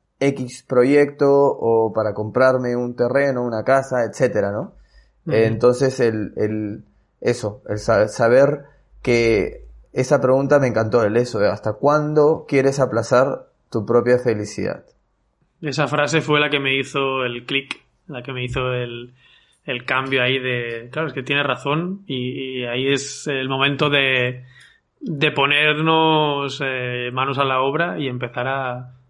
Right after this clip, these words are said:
Speaker 2: eso, a sentarnos, a hacer objetivos. Que a nivel de objetivos él ponía un, una, un símil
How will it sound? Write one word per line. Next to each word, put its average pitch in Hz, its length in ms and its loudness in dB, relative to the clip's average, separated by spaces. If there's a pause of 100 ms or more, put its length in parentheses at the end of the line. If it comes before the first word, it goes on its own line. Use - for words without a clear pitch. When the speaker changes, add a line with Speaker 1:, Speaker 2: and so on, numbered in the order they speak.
Speaker 2:
eso, 143 160 -8
a - 40 -4
sentarnos, 135 600 -4
a 135 40 -6
hacer 127 120 -6
objetivos. 143 600 -6 (320)
Que 143 100 -4
a - 20 2
nivel 147 180 2
de 196 60 2
objetivos 175 420 2
él 156 60 -2
ponía 160 180 2
un, 160 160 0
una, 143 460 -2
un 139 160 -2
símil 190 600 2